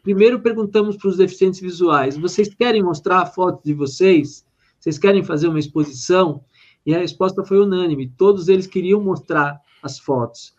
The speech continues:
Mas por quê? Eles falavam, "Nós queremos mostrar que nós somos capazes de fazer tudo,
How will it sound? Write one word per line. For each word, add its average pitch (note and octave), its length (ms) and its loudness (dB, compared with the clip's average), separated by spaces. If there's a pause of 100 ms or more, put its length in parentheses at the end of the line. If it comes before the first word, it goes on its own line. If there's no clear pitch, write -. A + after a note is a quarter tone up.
(340)
Mas A3 200 -6
por - 180 0
quê? D#3 460 4 (200)
Eles D#3+ 220 -4
falavam, D#3+ 480 0
"Nós F#3 160 -6
queremos G3+ 320 2
mostrar G3+ 380 -4
que G#3 100 -10
nós G3+ 160 -4
somos G3+ 300 -4
capazes F#3+ 640 -2
de F3 80 -14
fazer F3 320 -2
tudo, D3 480 -2